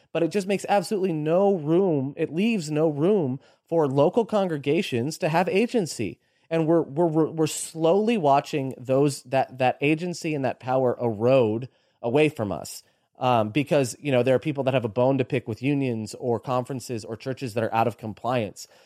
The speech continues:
And so we want the, we want the G C to be the parent to come in and discipline them. Well, to do that, we have to give the G C more power to do that, which then gives the G C more power to do that in other areas as well, and eventually in areas that we may not even agree with.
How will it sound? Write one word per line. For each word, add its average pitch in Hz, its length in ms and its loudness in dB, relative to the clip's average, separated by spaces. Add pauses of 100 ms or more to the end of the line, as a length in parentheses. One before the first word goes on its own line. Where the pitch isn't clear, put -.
(140)
And 131 100 -6
so 156 100 -2
we 143 140 4
want 139 320 2
the, 120 180 -6 (120)
we 147 160 -2
want 143 180 2
the 131 80 -2
G 127 220 -2
C 147 200 0
to 127 60 0
be 127 120 0
the 120 80 -2
parent 147 360 0
to - 80 -18
come 127 220 -6
in 123 220 2
and 113 240 -2
discipline 123 500 -2
them. 92 260 -6 (220)
Well, 151 100 -2
to 151 100 -6
do 175 180 0
that, 147 180 6
we 147 80 4
have 147 100 2
to 139 80 -4
give 127 140 -4
the 123 80 -4
G 135 180 -4
C 127 180 -6
more 123 200 2
power 127 320 2
to - 120 -8
do 127 300 -2
that, 98 320 0 (220)
which 139 180 -8
then 165 300 0
gives 139 240 0
the 120 80 -4
G 131 160 -4
C 127 120 -4
more 123 140 0
power 120 280 4
to 117 60 -2
do 120 140 0
that 117 180 4
in 120 200 -4
other 113 240 2
areas 117 560 2 (100)
as 110 180 -2
well, 101 440 2 (240)
and 107 80 -4
eventually 120 400 0
in 113 80 0
areas 120 300 4
that 117 80 -4
we 120 120 -4
may 131 140 0
not 127 160 2
even 147 200 -2
agree 180 260 -6
with. 95 280 -4